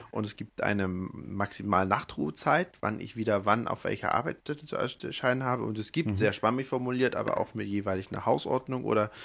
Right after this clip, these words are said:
Speaker 1: mit den jeweiligen Vertreterinnen und der jeweiligen Intendanz auszuhandeln, Ruhezeiten zwischen Vorstellung und Proben. Das gibt es alles.
Speaker 2: Ja.
Speaker 1: Wichtig ist nur, dass dieses, weil das ist ja auch ein Punkt, der noch ein wenig verschrien ist in unseren, äh, Kolleginnenkreisen,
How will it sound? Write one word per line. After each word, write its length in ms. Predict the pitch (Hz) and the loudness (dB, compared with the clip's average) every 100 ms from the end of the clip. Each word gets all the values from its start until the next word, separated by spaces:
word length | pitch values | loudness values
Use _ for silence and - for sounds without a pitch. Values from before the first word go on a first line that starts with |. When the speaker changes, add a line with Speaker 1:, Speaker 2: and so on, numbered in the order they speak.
| - - | -16 -12
Speaker 1:
mit 140 | 104 98 | -10 -6
den 80 | 98 | -4
jeweiligen 320 | 98 95 95 | -2 -2 -2
Vertreterinnen 600 | - - 113 123 107 101 | -6 -2 0 0 0 -2
und 80 | 95 | -2
der 60 | |
jeweiligen 340 | 90 92 90 - | -2 -2 -4 -4
Intendanz 400 | - 87 87 - | -8 -6 -6 -2
auszuhandeln, 560 | 92 - 101 101 92 | -4 -2 -2 -2 -2
Ruhezeiten 580 | 87 107 127 - 107 - 104 | -4 0 0 0 -4 -4 -10
zwischen 240 | 98 98 | -10 -8
Vorstellung 480 | - 107 104 95 - | -6 -6 -4 -6 -8
und 120 | 87 | -12
Proben. 380 | - 123 170 180 - - - | -6 -4 -4 -10 -14 -16 -12
Das 140 | 98 | -8
gibt 200 | - 113 | -6 -4
es 120 | - | -2
alles. 380 | - 139 185 - - - | 4 4 4 0 -12 -4
Speaker 2:
Ja. 120 | 98 92 | 0 6
Speaker 1:
Wichtig 340 | 214 - 156 | 6 6 -2
ist 220 | 123 - | -2 -2
nur, 320 | 120 127 175 202 - _ _ | -2 2 0 -2 -12 _ _
dass 200 | 113 - | 4 4
dieses, 480 | 131 120 117 110 - | 2 2 4 2 -2
weil 240 | - 110 - - - | 6 6 6 0 6
das 220 | 147 - | 6 6
ist 80 | 151 | 4
ja 100 | 87 | 6
auch 140 | 107 | 6
ein 200 | - 104 | 6 0
Punkt, 260 | 98 120 117 | -2 -6 -2
der 120 | 98 | -2
noch 140 | 101 | -2
ein 180 | 101 101 | -4 -4
wenig 220 | 107 107 | -4 -6
verschrien 400 | - 101 123 143 | -6 -6 -2 -2
ist 180 | 143 113 | -2 -4
in 140 | - 101 | -4 -4
unseren, 500 | 107 107 104 101 104 | -4 -4 -2 0 0
äh, 680 | 107 104 104 - - 98 95 - | 0 0 0 -2 -4 -6 -8 -14
Kolleginnenkreisen, 1700 | - 110 110 117 - - 113 123 117 - - - 107 135 147 147 151 | -10 -4 -2 -2 -4 -10 -8 -8 -10 -12 -6 6 8 8 6 2 -2